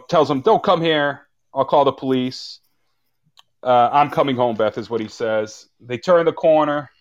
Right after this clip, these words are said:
As soon as he hangs up, they fucking start shooting. And in this part, what I find unbelievable is he just stands there all still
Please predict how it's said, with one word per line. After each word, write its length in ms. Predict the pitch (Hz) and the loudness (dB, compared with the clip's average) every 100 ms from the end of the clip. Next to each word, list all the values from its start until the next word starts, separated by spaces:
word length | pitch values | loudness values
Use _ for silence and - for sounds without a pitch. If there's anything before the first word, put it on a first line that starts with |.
| _ _ _ _ _ | _ _ _ _ _
As 140 | - - | -14 -2
soon 160 | 175 170 | 2 2
as 80 | |
he 100 | 165 | -2
hangs 300 | 156 160 147 | -4 -2 0
up, 160 | 156 139 | 0 -2
they 100 | 123 | -4
fucking 420 | - 139 127 127 | -2 -2 -2 -6
start 320 | 101 139 120 | -2 -2 -2
shooting. 420 | - 147 131 117 120 | -4 -4 -2 -2 0
And 80 | |
in 100 | 139 | 2
this 160 | 226 311 | 2 0
part, 340 | - 190 135 143 | 2 2 2 2
what 140 | 151 | 2
I 60 | 139 | 2
find 280 | 175 160 | 0 0
unbelievable 720 | 151 135 131 165 175 147 131 113 | -2 -2 -4 -4 -2 -2 -2 -4
is 140 | 113 | -6
he 120 | 226 | -8
just 180 | 269 - | -8 -8
stands 340 | - 196 202 | -4 -4 -2
there 160 | 147 131 | -2 2
all 140 | 120 | 2
still 540 | - - - 123 110 | 0 2 4 4 2